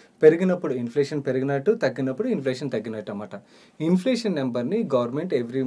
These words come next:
month, month on month రిలీజ్ చేస్తుంటుంది at two stages అన్నమాట. హోల్‌సేలర్ దగ్గర ఇన్‌ఫ్లేషన్ పెరుగుతుందా, తగ్గుతుందా అన్నది డబ్ల్యూపీఏ అంటే హోల్‌సేల్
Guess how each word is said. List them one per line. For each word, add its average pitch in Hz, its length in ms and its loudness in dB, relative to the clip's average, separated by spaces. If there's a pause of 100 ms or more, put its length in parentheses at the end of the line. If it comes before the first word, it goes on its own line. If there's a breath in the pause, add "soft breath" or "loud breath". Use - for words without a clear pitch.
month, 123 260 -6
month 117 240 -4
on 135 160 -4
month 127 220 -4 (560 loud breath)
రిలీజ్ 147 260 2
చేస్తుంటుంది 131 500 -2 (160)
at 151 80 -2 (100)
two 202 100 0 (100)
stages 120 340 0
అన్నమాట. 107 200 -10 (540 loud breath)
హోల్‌సేలర్ 233 560 8
దగ్గర 160 200 0 (140)
ఇన్‌ఫ్లేషన్ 143 480 -2
పెరుగుతుందా, 127 420 -2 (100)
తగ్గుతుందా 120 480 -4 (100)
అన్నది 120 260 -2 (460 loud breath)
డబ్ల్యూపీఏ 143 600 2 (380 soft breath)
అంటే 135 140 -2 (100)
హోల్‌సేల్ 143 400 4